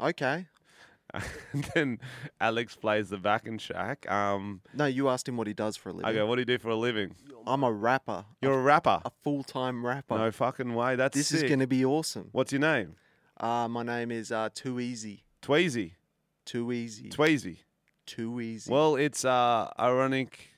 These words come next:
Speaker 2: no, what, what, that was your line. What was I say? Well, you find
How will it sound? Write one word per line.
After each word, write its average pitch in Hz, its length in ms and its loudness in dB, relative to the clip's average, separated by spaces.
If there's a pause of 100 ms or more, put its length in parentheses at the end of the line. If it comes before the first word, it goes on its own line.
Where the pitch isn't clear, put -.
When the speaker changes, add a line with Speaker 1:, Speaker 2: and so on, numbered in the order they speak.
(400)
Speaker 2:
no, 131 140 4
what, 131 200 6
what, 139 180 2
that 143 100 8
was 135 120 4
your 131 180 4
line. 110 300 2
What 107 140 -6
was - 20 -10
I 107 140 0
say? 95 300 -6 (560)
Well, 117 120 2
you 131 200 2
find 117 640 0